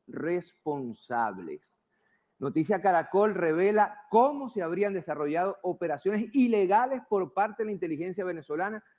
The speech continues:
no solamente en Colombia, sino también en Chile. Y usted estaba hablando de células inventadas terroristas, escuche esto,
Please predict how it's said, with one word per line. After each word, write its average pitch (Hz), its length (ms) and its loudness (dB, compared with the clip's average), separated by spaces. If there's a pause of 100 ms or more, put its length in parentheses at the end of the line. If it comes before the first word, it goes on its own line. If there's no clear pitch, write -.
(200)
no 202 180 0
solamente 202 480 -4
en 190 80 -2
Colombia, 196 580 -2 (140)
sino 151 260 -6
también 151 600 -4
en 147 160 -8
Chile. 117 240 -2
Y 127 80 0
usted 151 220 -4
estaba 160 360 0
hablando 151 320 -2
de 156 80 0
células 151 420 -4
inventadas 139 520 -4
terroristas, 147 500 -4
escuche 151 340 -6
esto, 202 260 -6